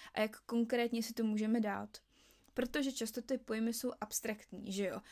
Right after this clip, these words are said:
Například, že potřebujeme pozornost, zastání, stabilitu. Ale to chování a ty dary už pak musí být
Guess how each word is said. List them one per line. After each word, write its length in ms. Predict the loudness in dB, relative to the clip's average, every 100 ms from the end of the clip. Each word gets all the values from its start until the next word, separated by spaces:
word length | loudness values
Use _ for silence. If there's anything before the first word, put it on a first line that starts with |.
| -6
Například, 440 | -6 -4 -4 -4
že 120 | -4 -6
potřebujeme 560 | -4 -4 -2 -2 -4
pozornost, 800 | -4 0 2 2 0 -8 -12 -14 _
zastání, 680 | -6 -2 0 2 2 2 -2 -6 _ -10
stabilitu. 680 | -4 2 6 6 2 -8 -10 -20 -20 -20 -4
Ale 420 | 2 4 4 2
to 140 | 0 0
chování 600 | 2 4 6 6 2 2
a 20 |
ty 140 | 2
dary 340 | 4 4 2 -4
už 160 | -4
pak 180 | -2 0
musí 320 | 0 2 2
být 240 | 4 2